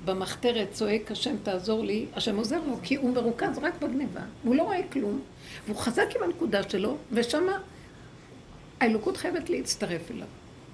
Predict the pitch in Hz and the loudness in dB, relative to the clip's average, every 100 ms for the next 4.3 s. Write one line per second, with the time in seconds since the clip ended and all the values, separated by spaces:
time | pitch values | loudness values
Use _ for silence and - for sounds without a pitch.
0 | - - - - - - - - - - | -18 -18 -18 -18 -18 -18 -16 -16 -18 -16
1 | - - - - - - - - - - | -16 -16 -18 -18 -18 -16 -16 -18 -18 -16
2 | - - - - - - - - - 208 | -16 -16 -18 -18 -16 -16 -16 -16 -8 -4
3 | 185 175 196 277 294 - - - - - | -2 0 0 0 -2 -12 -16 -16 -4 2
4 | 233 233 | 4 4